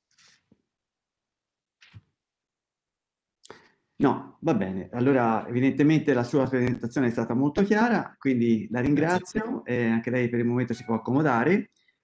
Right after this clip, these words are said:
Speaker 1: E con, eh, il candidato,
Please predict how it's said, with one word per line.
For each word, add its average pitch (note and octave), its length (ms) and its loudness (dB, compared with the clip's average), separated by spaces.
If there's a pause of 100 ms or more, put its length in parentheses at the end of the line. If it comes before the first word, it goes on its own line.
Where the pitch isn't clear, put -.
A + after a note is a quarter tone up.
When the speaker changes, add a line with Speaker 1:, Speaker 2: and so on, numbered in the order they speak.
Speaker 1:
E D3+ 240 -2
con, D3 440 4
eh, C3 600 2
il - 100 -10
candidato, B2 1000 0